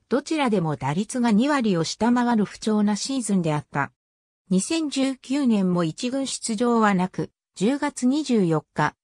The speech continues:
球団より来季の契約を結ばない旨を通告され、育成選手としての再契約の打診を受けた。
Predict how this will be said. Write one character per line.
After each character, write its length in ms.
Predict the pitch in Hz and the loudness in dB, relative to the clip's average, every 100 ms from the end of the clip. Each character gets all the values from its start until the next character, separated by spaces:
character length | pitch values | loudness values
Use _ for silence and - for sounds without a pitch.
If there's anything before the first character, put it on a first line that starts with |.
| _ | _
球 300 | - 208 294 | -6 -2 0
団 260 | 285 269 262 | 0 -2 0
よ 140 | 254 | 0
り 200 | 185 180 - _ _ | 2 -2 -6 _ _
来 240 | 220 320 | 0 0
季 160 | - 247 | 0 0
の 100 | 196 | 0
契 240 | - 214 | 2 2
約 320 | 254 240 220 214 | 2 0 0 0
を 60 | |
結 260 | 202 190 220 | 0 -2 -2
ば 140 | 262 | -2
な 120 | 247 | 0
い 60 | 247 | 2
旨 300 | 226 226 254 | 2 2 2
を 100 | 196 | 0
通 220 | - 190 | 0 -4
告 260 | 196 214 - | -2 -6 -6
さ 160 | - | -4
れ、 220 | 170 160 - _ - | 0 0 -4 _ -4
育 220 | 175 - | -4 -4
成 220 | 285 294 | -2 -2
選 240 | 285 302 | -2 -4
手 160 | 285 - | -4 -4
と 100 | 226 | -4
し 100 | 202 | -2
て 140 | 220 | 0
の 140 | 196 156 | 0 0
再 240 | - 247 | -2 -4
契 240 | - 294 269 | -2 0 0
約 240 | 208 190 | 0 0
の 120 | 175 | -2
打 140 | 160 156 | -2 -4
診 320 | - 233 220 | -2 0 2
を 180 | 214 214 | 2 0
受 220 | 202 196 | -2 -4
け 20 | |
た。 220 | 151 127 | -4 -8